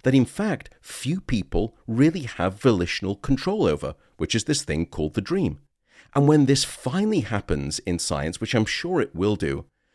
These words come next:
do we hold you, the dreamer, responsible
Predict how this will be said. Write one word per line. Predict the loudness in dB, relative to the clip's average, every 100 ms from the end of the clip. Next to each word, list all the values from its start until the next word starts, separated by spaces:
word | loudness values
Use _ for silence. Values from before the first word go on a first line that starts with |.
| _ _ _ 4
do | 4
we | 4
hold | -2 0 2 2 0 -4
you, | -2 0 2 2 0 -4
the | -6
dreamer, | 0 0 2 2 -2 _ _ _ _
responsible | -2 -2 -2 -2 -2 0 -2 0 -4